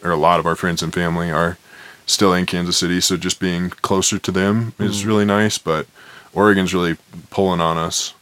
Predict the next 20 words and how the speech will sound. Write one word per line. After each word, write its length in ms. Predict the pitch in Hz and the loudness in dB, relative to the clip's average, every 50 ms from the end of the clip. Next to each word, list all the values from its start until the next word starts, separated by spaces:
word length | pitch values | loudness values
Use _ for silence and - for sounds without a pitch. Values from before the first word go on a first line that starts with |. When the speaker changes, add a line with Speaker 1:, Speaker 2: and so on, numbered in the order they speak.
| - - - | -10 -4 -2
Speaker 1:
Ideally, 720 | 113 104 92 90 113 131 143 139 120 104 104 101 98 98 98 - - | -2 -2 0 0 2 2 4 4 4 4 2 2 -2 -4 -8 -8 -4
I 80 | 104 | -2
would 120 | 104 98 95 | -2 -2 -2
eventually 480 | 85 92 113 120 - - 117 107 101 | -2 -2 -2 -2 -2 -2 -2 0 0
like 240 | 95 95 95 95 - | 2 0 0 -2 -4
to 300 | - 98 95 92 92 90 | -4 -2 -2 0 -2 -2
be 200 | 82 95 92 95 | -2 -2 0 0
able 220 | 95 92 92 92 90 | 2 2 0 -2 -2
to 520 | - - 95 90 90 87 87 87 87 87 - _ - - - - - - - - - _ _ - | -2 -4 -2 0 0 0 0 -2 -4 -6 -10 _ -20 -20 -20 -20 -20 -20 -20 -20 -20 _ _ -4
harvest 380 | - 101 101 98 104 98 - | 0 2 2 4 4 2 2
a 60 | 95 90 | 0 2
lot 200 | 90 90 95 95 | 2 4 4 4
of 120 | 92 90 | 2 0
our 420 | 78 80 87 90 87 80 82 78 | -2 -2 -2 -2 -2 -2 -4 -4
food 680 | - - - - 104 98 95 101 110 123 131 135 123 117 - - - - | -6 -10 -8 -2 0 0 2 2 2 0 0 -2 -4 -6 -10 -18 -20 -12
from 240 | - - 110 98 92 | -6 -2 0 0 0
the 80 | 85 | 0
wild 540 | 80 78 76 76 82 87 92 101 117 117 - - - _ _ _ - - | 0 0 0 0 2 2 0 -2 -2 -6 -8 -16 -20 _ _ _ -6 -4
and 220 | 101 101 95 90 | -2 -2 -2 0
grow 600 | 80 90 90 92 92 92 92 95 98 95 104 | 0 2 4 4 4 4 4 4 2 0 -2